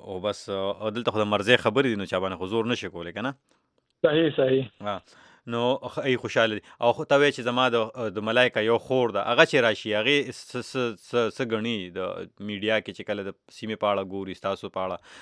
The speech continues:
Speaker 1: د پاکستان په اړه، بیا دلته چې کومې پیښې کېږي وخت په وخت باندې، او په هغې کې چې کومه پیښه مو شي، نو اکثر تن چې کم دی، نو هغه خلک د مذهب نوم استعمالوي او د اسلام نوم استعمالوي، د هغې په نوم باندې کوي.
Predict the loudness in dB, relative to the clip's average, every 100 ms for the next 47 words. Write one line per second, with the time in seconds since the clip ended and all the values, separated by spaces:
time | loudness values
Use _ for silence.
0 | -12 -6 -4 -4 -6 -6 -4 -4 -2 -2
1 | 0 -2 -4 -8 -10 -14 -12 -14 -12 -2
2 | -2 -2 -10 -10 -8 -6 -8 -8 -8 -8
3 | -8 -10 -10 -12 -10 -8 -8 -12 -14 _
4 | -20 -20 -20 -16 -10 -8 -6 -8 -8 -10
5 | -12 -14 -12 -12 -8 -10 -10 _ _ _
6 | -8 -8 -8 -12 -14 -12 -10 -10 -8 -6
7 | -6 -6 -6 -2 -2 -4 _ _ -10 -6
8 | 4 6 6 2 -4 -6 -6 -6 -6 -6
9 | -6 -8 -2 2 2 0 -4 -6 -6 -4
10 | -4 -4 -2 -2 -2 -4 -8 -6 -8 -8
11 | -10 -12 -12